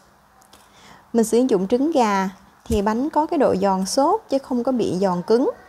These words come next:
Và cho bia vào thì sẽ giòn được lâu hơn. Khi ăn thì mình sẽ kết hợp cùng với lại một ít rau sống,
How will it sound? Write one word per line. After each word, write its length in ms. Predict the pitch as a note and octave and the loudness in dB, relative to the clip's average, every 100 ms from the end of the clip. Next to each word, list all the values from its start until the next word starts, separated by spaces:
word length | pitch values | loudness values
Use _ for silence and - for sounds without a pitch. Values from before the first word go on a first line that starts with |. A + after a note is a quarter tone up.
| - - - - | -20 -20 -20 -6
Và 140 | A#3 G#3+ | 0 2
cho 160 | A#3+ | 2
bia 200 | A#3 B3 | 2 2
vào 360 | A#3+ A3 G3+ F#3+ | 0 0 -2 -2
thì 100 | G3 | -4
sẽ 200 | F#3+ G#3 | -4 -2
giòn 280 | A#3 G#3 F#3+ | 0 0 0
được 180 | F3+ G3+ | 0 2
lâu 200 | A3+ B3 | 2 2
hơn. 320 | C4 C4 C4 - - - - - _ _ - - - - | 2 2 2 -4 -20 -20 -20 -20 _ _ -20 -20 -20 -4
Khi 140 | C#4 | -2
ăn 260 | C4 C4 B3+ | 0 0 0
thì 120 | A#3+ | 0
mình 140 | G#3 | 0
sẽ 120 | G3 G3+ | 0 -2
kết 260 | - D#4 | 0 -2
hợp 220 | - G3 - | 0 -2 0
cùng 180 | F#3 F#3 | -2 2
với 80 | A#3+ | 2
lại 120 | F#3 | 2
một 120 | F3+ | 2
ít 120 | - - | -2 -2
rau 180 | A#3+ A3+ | -2 -2
sống, 380 | - A#3 C#4 | 0 0 0